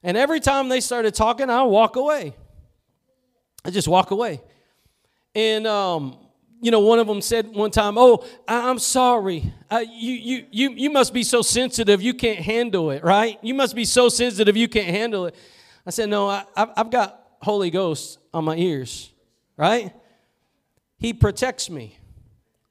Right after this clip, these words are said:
He protects me." You know, you can't stop what you're doing when you're in the world, because out of the abundance of the heart, the mouth speaks. So I know you can't stop.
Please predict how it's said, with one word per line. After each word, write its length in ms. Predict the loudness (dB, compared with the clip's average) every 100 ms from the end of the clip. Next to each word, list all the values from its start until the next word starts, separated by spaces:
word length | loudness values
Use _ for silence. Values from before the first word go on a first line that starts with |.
| _ _
He 120 | -10
protects 640 | -4 -4 -2 -4 -4 -12 -14
me." 220 | -20 -20 _ _ _ _ _ _ _ _ _ _ _
You 120 | -4
know, 100 | 2
you 220 | 4 6 4
can't 260 | 2 -2
stop 300 | -4 -2 0
what 180 | 0 -2
you're 80 | -2
doing 340 | -2 0 0
when 140 | 0 2
you're 120 | 0
in 60 |
the 80 | 2
world, 400 | 6 6 4 -4 -16 _ _ _ _ _ -8
because 300 | 0 2 6
out 180 | 6
of 120 | 6 4
the 140 | 2
abundance 380 | 4 4 2 0
of 100 | 0
the 100 | 2
heart, 260 | 4 4
the 80 | 2
mouth 240 | 0 -2 -2
speaks. 640 | -6 -8 -12 -10 -12 -12 _ _ _
So 180 | 0 2
I 140 | 4
know 220 | 4 6 6
you 200 | 6 2
can't 280 | 2 -2
stop. 460 | -2 -2 -2 -2 -10